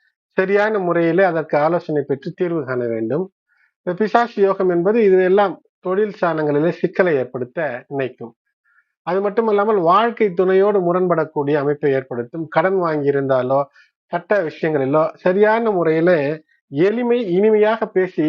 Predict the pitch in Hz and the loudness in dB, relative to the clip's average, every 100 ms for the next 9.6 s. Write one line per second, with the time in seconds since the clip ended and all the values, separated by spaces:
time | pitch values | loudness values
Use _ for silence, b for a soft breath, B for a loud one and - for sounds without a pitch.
0 | 165 160 220 208 190 170 156 143 135 - | -2 -4 -4 -2 -2 0 0 0 -2 -2
1 | 170 139 156 160 147 131 120 113 113 113 | 0 2 0 0 -4 -2 -4 -4 -6 -8
2 | _ _ _ _ _ 170 185 190 180 170 | _ _ _ _ _ -2 0 0 0 0
3 | 190 196 214 208 202 214 190 165 170 202 | 0 2 2 2 2 0 0 2 2 2
4 | 240 233 202 175 190 190 180 208 208 208 | 2 2 2 0 0 2 4 2 0 0
5 | 202 196 220 214 180 170 165 175 151 156 | 0 2 2 2 0 0 -2 0 0 0
6 | 156 147 127 117 120 117 110 113 - _ | -2 -4 -6 -6 -8 -10 -12 -18 -20 _
7 | _ _ _ _ _ _ 208 208 190 185 | _ _ _ _ _ _ -2 0 0 0
8 | 185 220 180 208 196 165 160 180 175 160 | -2 -2 -2 0 2 2 2 0 0 2
9 | 185 196 175 165 165 | 0 0 -2 0 0